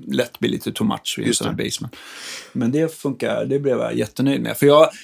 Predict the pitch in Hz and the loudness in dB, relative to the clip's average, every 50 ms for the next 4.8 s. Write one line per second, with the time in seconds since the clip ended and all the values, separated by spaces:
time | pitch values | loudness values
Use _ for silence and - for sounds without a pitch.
0 | - _ _ - 151 151 151 - 165 165 165 190 196 214 208 - - - 156 143 | -20 _ _ 2 2 4 4 2 2 4 4 4 6 6 4 4 4 4 6 6
1 | 135 127 131 131 135 131 135 131 127 113 - - 170 170 165 160 151 139 123 120 | 6 6 6 6 6 6 4 4 2 0 2 4 4 6 6 6 6 4 4 6
2 | 120 120 117 117 117 123 120 123 117 117 120 117 - - - - - - - - | 6 4 4 4 2 2 4 4 2 2 0 -2 -6 -12 -20 -20 -20 -20 -20 -20
3 | - - - - 143 147 151 160 165 165 165 151 120 120 - 123 110 - 120 - | -20 -2 4 6 8 8 8 8 8 8 8 8 8 8 8 8 6 4 0 2
4 | - 131 120 120 135 135 131 123 104 135 127 - 135 123 120 139 | 2 2 4 4 6 4 4 4 2 0 0 2 2 2 2 0